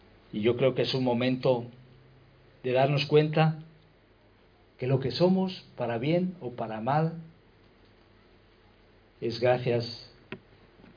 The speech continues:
a nuestros padres. Pero también hay un padre que está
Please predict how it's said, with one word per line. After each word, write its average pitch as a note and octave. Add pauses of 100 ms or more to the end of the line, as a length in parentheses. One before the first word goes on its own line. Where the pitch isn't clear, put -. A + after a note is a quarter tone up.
(160)
a A#2+
nuestros G#2+
padres. G#2 (1000)
Pero A2+
también B2+
hay A#2+
un A#2
padre A#2+
que -
está A2